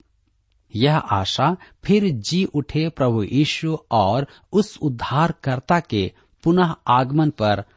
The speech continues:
आधारित है। आगे हम देखते हैं,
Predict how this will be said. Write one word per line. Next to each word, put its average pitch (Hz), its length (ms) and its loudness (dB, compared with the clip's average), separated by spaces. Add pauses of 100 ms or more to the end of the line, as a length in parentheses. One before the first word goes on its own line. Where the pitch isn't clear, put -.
(220)
आधारित 98 520 0
है। 85 260 -12 (840)
आगे 160 260 2
हम 147 260 2
देखते 95 380 -2
हैं, 143 220 0